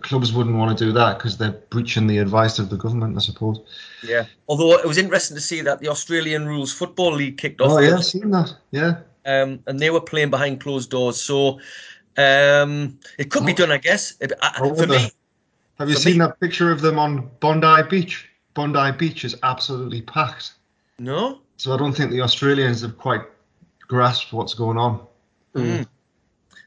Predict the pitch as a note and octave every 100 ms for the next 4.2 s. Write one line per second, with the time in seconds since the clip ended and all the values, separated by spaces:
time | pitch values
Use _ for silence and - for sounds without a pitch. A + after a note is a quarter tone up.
0 | - A#2 B2+ C3 - - B2+ C#3+ C#3 C#3
1 | C3 C#3 B2+ B2 B2 C3 D3 F#3 G3 F3+
2 | F3 - D3+ C3+ C#3 A#2+ C#3+ D#3 F3+ E3
3 | C3 C#3 C3 B2+ D3+ E3 E3+ F#3+ F3 -
4 | C#3 C3+